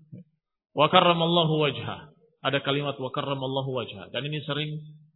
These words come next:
digandengkan khusus pada Ali bin Abi Thalib. Yang artinya karramallahu wajhah, semoga Allah memuliakan wajahnya.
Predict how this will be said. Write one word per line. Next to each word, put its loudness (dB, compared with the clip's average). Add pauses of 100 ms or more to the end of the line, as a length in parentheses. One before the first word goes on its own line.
(140)
digandengkan 0
khusus 0 (220)
pada 6
Ali 6
bin 2
Abi 4
Thalib. -2 (680)
Yang 2 (140)
artinya 2
karramallahu 2
wajhah, 2 (400)
semoga 2
Allah 2
memuliakan 0
wajahnya. -2